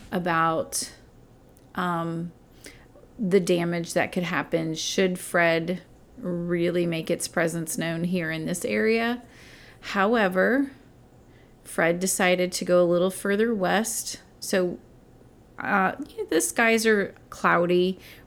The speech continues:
We're gonna get some rain later on today. So we've gotten some rain from Fred. We got some rain yesterday from Fred. But what really worried me the most is this past week, the storms here have been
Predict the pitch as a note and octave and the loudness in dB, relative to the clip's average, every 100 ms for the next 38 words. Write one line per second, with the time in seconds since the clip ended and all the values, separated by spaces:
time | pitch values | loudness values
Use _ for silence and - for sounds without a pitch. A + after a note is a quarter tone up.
0 | - G3+ G3+ F#3+ F3+ - - F#3+ F3 F3 | -4 0 0 2 2 0 0 0 0 0
1 | F3 F3 F3 F3 F3 E3+ F3 F3 F3+ E3+ | 0 0 0 0 0 0 -2 -2 0 2
2 | E3+ - A3 A#3+ C4 C4 A#3+ A#3 G3 F#3 | 2 2 2 2 0 2 2 2 0 2
3 | F3+ E3+ F3 F3 F3 E3+ - E3+ D#3+ E3+ | 0 0 -2 -2 -4 -4 -2 0 2 0
4 | E3+ F#3 - - - - - E3+ E3 E3+ | -2 -4 -4 -10 -14 -10 -4 -2 0 0
5 | E3 F3+ F#3 E3+ D#3 E3 - D#3+ - D#3 | 0 0 0 -4 -4 -4 -6 -8 -6 -4
6 | D#3+ F3 F#3 - - - - - - - | -4 -6 -10 -20 -18 -18 -18 -20 -20 -8
7 | G3+ G3+ G3 F#3 F3+ - G3 G3 F3+ G#3+ | 2 4 6 6 4 0 0 0 4 6
8 | B3 A#3+ G3 F3 E3+ F3+ F3+ E3+ E3+ D#3+ | 8 8 6 4 4 4 4 2 0 -2
9 | D#3 F3 F3+ F3 - E3+ D#3+ - - - | 0 2 2 0 0 0 0 -4 -12 -16
10 | - F3+ F#3 A#3+ B3+ - A3 G#3+ - F#3 | -2 4 6 6 4 -4 -4 -2 -2 -2
11 | F3 - - - - - F3+ E3 F#3 F#3+ | -2 -4 -8 -16 -20 -10 -6 0 2 2
12 | - - F3+ F3+ F3+ - F3 E3 D#3+ F3 | 0 -2 -2 0 0 -2 -4 -4 -6 -8
13 | - - - - - F3+ E3+ F#3 F3+ - | -14 -20 -20 -12 -6 -4 -2 0 0 -4